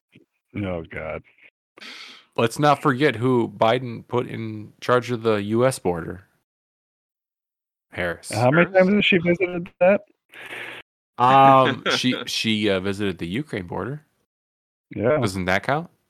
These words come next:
Speaker 1: I guess.
Speaker 2: All right,
Speaker 3: But, like,
Speaker 2: Mark?
Speaker 3: didn't when she went, like, when Kamala Harris went, went there, like, wasn't it even, like, not at where the border crossings are? It was, like, two hundred miles away.
Speaker 2: Yeah.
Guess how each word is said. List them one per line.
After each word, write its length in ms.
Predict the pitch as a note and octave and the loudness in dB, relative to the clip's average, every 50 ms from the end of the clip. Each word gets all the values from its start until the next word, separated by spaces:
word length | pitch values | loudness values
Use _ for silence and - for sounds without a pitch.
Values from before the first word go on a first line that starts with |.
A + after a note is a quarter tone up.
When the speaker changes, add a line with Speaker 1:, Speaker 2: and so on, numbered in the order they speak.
| _ _ _ _ _ _ _ - | _ _ _ _ _ _ _ -8
Speaker 1:
I 120 | - G#2 G2 | -6 -6 -4
guess. 480 | F#2+ G#2+ A2 G#2 F2+ - - - - - _ _ _ _ _ _ _ _ _ _ _ _ _ _ _ _ _ _ _ _ _ _ _ _ _ _ _ _ _ _ _ _ _ _ _ _ _ _ _ - | 0 0 0 2 0 -2 -4 -8 -16 -20 _ _ _ _ _ _ _ _ _ _ _ _ _ _ _ _ _ _ _ _ _ _ _ _ _ _ _ _ _ _ _ _ _ _ _ _ _ _ _ -6
Speaker 2:
All 80 | - | -6
right, 100 | - - | -4 -2
Speaker 3:
But, 80 | - - | 0 -2
like, 100 | B2+ C3 | -2 -2
Speaker 2:
Mark? 80 | B2+ A#2+ | -4 -6
Speaker 3:
didn't 320 | B2 D#3 F3 G3 G3 F#3 | -6 -6 -6 -4 -6 -6
when 140 | E3+ D#3+ D#3+ D#3+ | -6 -8 -8 -8
she 160 | - F3+ D#3+ | -8 -10 -10
went, 320 | B2+ A2+ A#2+ A#2+ B2+ - - _ _ _ _ _ _ _ _ _ _ | -10 -8 -8 -8 -8 -10 -14 _ _ _ _ _ _ _ _ _ _
like, 120 | B2+ B2 A#2+ | -8 -8 -6
when 260 | B2+ B2+ B2+ A#2+ A#2 | -6 -8 -8 -10 -12
Kamala 440 | - - - C#3 C3 C3+ C#3+ C#3+ C3 | -16 -16 -14 -8 -6 -6 -4 -4 -4
Harris 320 | B2+ B2 B2+ B2+ B2 - | -4 -6 -6 -6 -8 -12
went, 300 | A#2+ A2+ A2 A2+ A#2 A#2 - _ _ _ - - _ _ _ - | -10 -10 -10 -10 -10 -12 -16 _ _ _ -20 -20 _ _ _ -14
went 260 | B2 A#2+ A#2 A#2 - | -12 -12 -12 -10 -6
there, 380 | C3+ B2 B2 B2 B2+ C3 C3 _ _ _ _ | -4 -2 -2 -2 -4 -6 -12 _ _ _ _
like, 220 | A#2 A2+ A2 G#2 A2+ | -10 -10 -10 -8 -8
wasn't 280 | A#2 A#2+ D3+ D3+ D3 | -8 -8 -6 -8 -8
it 100 | C3+ B2+ | -8 -6
even, 440 | A2 A2 A#2 A#2+ A#2+ A2+ G#2+ G2+ - _ - | -8 -8 -10 -10 -10 -10 -12 -14 -18 _ -8
like, 240 | A2 G#2 G2+ G#2 | -8 -6 -6 -6
not 280 | G#2 G#2+ G#2+ A2 G#2+ - | -6 -4 -4 -4 -4 -4
at 280 | G#2+ A2 A#2 A2+ _ - | -6 -6 -6 -8 _ -14
where 200 | - A2+ G#2+ G#2+ | -10 -8 -8 -8
the 100 | G#2 A2 | -8 -10
border 300 | F#2+ G#2 G#2 G2 G#2 A2+ | -12 -10 -10 -10 -10 -12
crossings 500 | A#2 - A2+ A2 A2+ A2+ - A#2+ A#2 A2 | -10 -6 -6 -6 -6 -6 -10 -14 -12 -10
are? 200 | A#2+ A#2 B2 B2 | -8 -6 -6 -6
It 60 | A2+ | -8
was, 180 | E2 G#2+ A2 G#2 | -10 -12 -12 -10
like, 160 | G2 F2+ - | -12 -12 -12
two 160 | - G#2 G#2+ | -14 -14 -14
hundred 240 | G#2+ G#2 G#2 G#2 G2 | -12 -12 -12 -12 -10
miles 260 | G2+ G2 F#2+ G2+ G2 | -10 -10 -10 -10 -12
away. 300 | F#2 E2+ E2+ E2+ - A2 - _ _ _ A2 - A3 - - _ - - C#3 - - - - - _ _ _ _ _ _ _ _ | -14 -14 -8 -6 -6 -6 -6 _ _ _ 8 10 10 8 8 _ -6 -6 -6 -6 -8 -14 -20 -20 _ _ _ _ _ _ _ _
Speaker 2:
Yeah. 340 | G#2 F#2+ E2+ D#2+ D#2 E2 | -6 -4 -4 -4 -6 -10